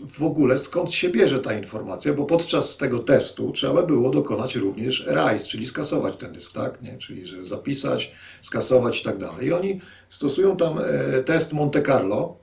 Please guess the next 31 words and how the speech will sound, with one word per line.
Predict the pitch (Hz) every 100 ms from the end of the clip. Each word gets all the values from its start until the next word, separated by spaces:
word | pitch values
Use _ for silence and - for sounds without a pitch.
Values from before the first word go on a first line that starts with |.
| _ _ _ -
Cały | - 202 220 214
opis | 185 - 127 120 - - - -
jest | 135 147 135
dostępny | 131 - 147 131 131
w | 120
internecie, | 127 117 110 113 101 - 117 127 143
ta, | 127 117 117 -
ten | - 113
papier, | - 139 131 123 104
bo | 107
to | 120
jest | 107 -
w | -
P | 147
D | 131 113
F-ie, | 92 - 117 107 - - _ 113
nazywa | 123 123 139 127
się | 131
The | 127
Second | 127 151 151 127
Law | 123 135 127
of | 113 -
Infodynamics | - 117 131 117 120 131 127 - - -
and | 139 - 127 - -
Implication | 135 123 120 139 135 131
for | 117 127 120
Stimulated | - 120 120 127 120 123
Universe | 117 117 113 113 -
Hypothesis, | 117 110 104 95 -
tak? | - -
Czyli, | - 98 101